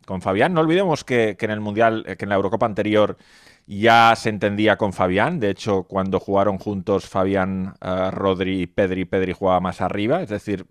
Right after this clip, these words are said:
siempre Luis de la Fuente ha pensado que el más cercano a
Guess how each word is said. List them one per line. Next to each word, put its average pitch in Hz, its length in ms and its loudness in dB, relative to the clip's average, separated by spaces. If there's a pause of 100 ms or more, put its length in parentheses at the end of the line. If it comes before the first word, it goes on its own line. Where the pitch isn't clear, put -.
siempre 123 500 0
Luis 113 180 2
de 113 80 -2
la 101 120 4
Fuente 104 260 -2
ha 98 80 0
pensado 98 580 0
que 95 140 -4
el 90 180 -4 (460)
más 107 300 2
cercano 101 640 0
a 87 320 0